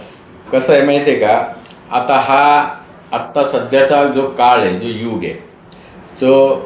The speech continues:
इन्फॉर्मेशन टॉक-, टेक्नॉलॉजी म्हणजे आधुनिक तंत्रज्ञानाचा काळ आहे, माहिती तंत्रज्ञानाचा काळ आहे. याच्यामध्ये काय, कोणाकडं काय आहे, मी तुमच्याकडे जर काय आरसा असेल तो दाखवायला कशाला वेळ ना काळ बघताय? समोर लगेच आणा.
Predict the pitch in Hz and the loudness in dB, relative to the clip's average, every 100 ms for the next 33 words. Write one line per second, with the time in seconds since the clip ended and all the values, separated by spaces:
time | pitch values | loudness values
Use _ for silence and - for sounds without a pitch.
0 | - 131 127 123 135 131 131 135 135 120 | -12 -6 -6 -2 -2 0 -2 -2 -2 0
1 | 107 110 - 117 - 98 82 76 - - | 0 -2 -4 -4 -2 -2 -2 -4 -6 -16
2 | - - - 143 180 226 170 190 202 202 | -20 -20 -10 -2 2 4 4 2 0 0
3 | 196 185 190 190 190 185 185 180 180 147 | -2 0 0 0 2 2 2 2 0 2
4 | 127 - 82 82 - - - - 131 147 | 2 0 -6 -14 -20 -20 -18 -6 -2 0
5 | 151 143 135 123 127 123 113 107 104 110 | 0 0 0 0 -4 -4 -4 -2 -2 -2
6 | 104 92 90 - - - - 120 131 147 | 0 -2 -2 -8 -14 -16 -4 0 2 4
7 | 151 156 151 139 147 151 147 151 147 151 | 2 2 0 0 0 0 0 2 2 2
8 | 147 143 135 127 110 95 80 - - - | 2 2 2 2 2 -2 -10 -14 -20 -20
9 | _ - 143 147 139 131 147 147 147 147 | _ -6 -4 -2 -2 0 2 2 2 2
10 | 147 147 143 147 - 151 143 151 143 139 | 2 2 2 2 0 -2 -2 -2 -4 0
11 | 139 139 151 147 143 139 147 139 123 117 | 0 0 0 -2 -2 -2 0 0 0 -2
12 | 123 127 127 127 127 123 123 123 - 110 | 0 2 0 0 2 2 0 -4 -4 -6
13 | 107 - - - - 127 135 147 151 151 | -6 -14 -20 -20 -4 0 2 4 4 4
14 | 156 156 151 151 | 4 2 2 2